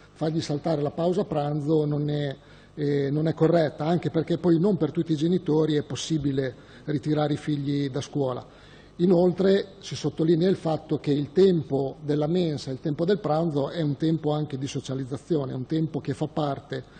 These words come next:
dell'offerta scolastica. Le cause, le cause, eh, perché, eh, anche qui, eh,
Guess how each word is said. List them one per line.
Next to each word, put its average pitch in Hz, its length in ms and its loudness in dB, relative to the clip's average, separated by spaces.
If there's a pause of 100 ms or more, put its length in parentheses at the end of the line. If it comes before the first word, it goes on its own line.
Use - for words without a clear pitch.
(240)
dell'offerta 147 540 2
scolastica. 135 720 -6 (640)
Le 175 160 2
cause, 156 480 4
le 151 80 2
cause, 156 600 4
eh, 139 600 -4 (480)
perché, 170 600 0
eh, 160 180 -4
anche 156 300 -2
qui, 175 360 2
eh, 151 420 -6